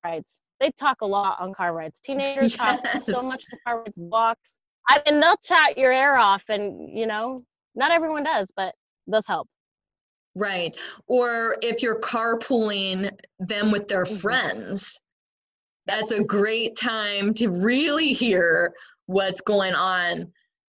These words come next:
Speaker 2: because I've noticed that as we started, you know, more get-togethers and we're carpooling, there's a lot of conversations that I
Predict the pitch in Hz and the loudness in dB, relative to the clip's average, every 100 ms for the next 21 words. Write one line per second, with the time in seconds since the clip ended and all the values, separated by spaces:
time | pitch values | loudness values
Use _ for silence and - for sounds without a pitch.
0 | _ 190 185 233 185 180 196 208 220 208 | _ -4 -2 0 0 0 0 2 2 2
1 | 196 185 - 185 180 170 190 185 185 196 | 0 -2 -2 -2 -2 -2 -2 -2 -2 -2
2 | 190 - 196 180 175 185 175 170 170 175 | -2 -2 0 2 0 -2 -2 -2 -2 0
3 | 180 175 170 160 - _ _ 220 220 190 | 2 2 2 0 -4 _ _ -2 -2 -2
4 | 190 185 180 175 175 175 - - 160 156 | -2 0 2 2 2 2 -2 -4 -2 -2
5 | 156 160 135 175 175 202 180 180 190 180 | -2 -6 -4 -4 -4 -2 -2 -2 -2 -2
6 | 175 160 170 160 - _ _ 196 202 220 | 0 -2 -4 -8 -20 _ _ -2 0 2
7 | 214 214 240 247 247 214 202 208 208 240 | 4 4 2 2 0 0 0 0 0 -2
8 | - 208 - 185 185 | 0 0 0 0 0